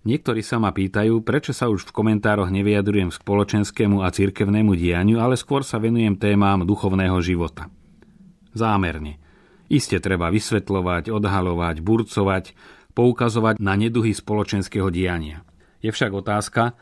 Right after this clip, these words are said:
či to prinesie viac riešenia, alebo len zlostnej žlče.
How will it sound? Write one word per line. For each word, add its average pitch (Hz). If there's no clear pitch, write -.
či 143
to 131
prinesie 120
viac 95
riešenia, 123
alebo 107
len 104
zlostnej 92
žlče. 82